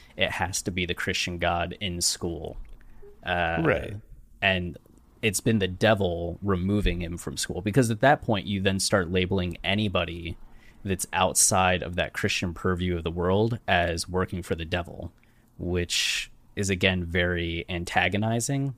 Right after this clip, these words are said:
Speaker 1: and makes for an us versus them and makes it
Speaker 2: Yeah.
Speaker 1: easy to be like, Well, they work for the devil, so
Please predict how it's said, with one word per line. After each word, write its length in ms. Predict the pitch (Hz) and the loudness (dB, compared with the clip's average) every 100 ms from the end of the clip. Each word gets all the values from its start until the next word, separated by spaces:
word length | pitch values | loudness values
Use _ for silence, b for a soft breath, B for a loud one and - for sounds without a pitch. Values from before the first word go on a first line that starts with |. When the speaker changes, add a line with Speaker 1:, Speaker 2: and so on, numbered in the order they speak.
| _ b b - | _ b b -6
Speaker 1:
and 300 | 92 85 82 | -2 -2 -2
makes 300 | 85 85 - | -2 -2 -2
for 100 | 101 | -2
an 100 | 87 - | -2 0
us 220 | 87 - | 0 0
versus 400 | - 85 - 85 | -2 -4 -4 -4
them 400 | 90 87 98 107 - | -2 0 0 -2 -2
and 140 | 87 | -2
makes 220 | 87 - | -2 -2
it 160 | 87 - | -4 -4
Speaker 2:
Yeah. 120 | 92 | -4
Speaker 1:
easy 200 | 87 87 | -4 -6
to 60 | 85 | -4
be 120 | 87 | -4
like, 380 | 85 85 - - b b b - | -4 -6 -10 -20 b b b -8
Well, 100 | 90 | 2
they 140 | 110 | 4
work 180 | 127 127 | 6 4
for 120 | 143 | 2
the 80 | 117 | 2
devil, 400 | 110 117 98 80 | 6 4 4 0
so 640 | - - 87 85 82 82 | -2 0 2 0 -2 -6